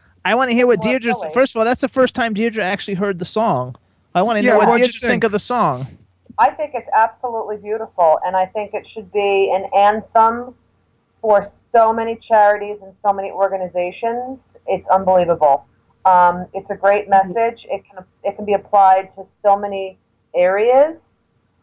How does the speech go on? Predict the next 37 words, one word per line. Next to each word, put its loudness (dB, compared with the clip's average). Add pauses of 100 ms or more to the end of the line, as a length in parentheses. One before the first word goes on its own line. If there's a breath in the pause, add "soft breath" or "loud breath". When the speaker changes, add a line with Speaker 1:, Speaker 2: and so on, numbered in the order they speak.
(120)
Speaker 2:
um, 2
of -2
children's -6
causes. 0 (640)
I -2
Speaker 1:
Absolutely. -2
Speaker 2:
think 2
it's 2
almost, -2 (460)
it's -6
almost 2
like 2
a 4
"We -6
Are 2
the -10
World," 0 (180)
you -16
know, -2 (300)
that 2
whole 6
Speaker 3:
Exactly. 0
Speaker 2:
message. -14 (360)
Speaker 3:
And 2
Speaker 2:
It 2
Speaker 3:
we're 4
Speaker 2:
reminds 2
Speaker 3:
hoping 0
Speaker 2:
me 0
Speaker 3:
that 2
Speaker 2:
of -14 (100)
the -8
new -8
Speaker 3:
we're -2
Speaker 2:
millennium, -4 (280)
you -10
know? 0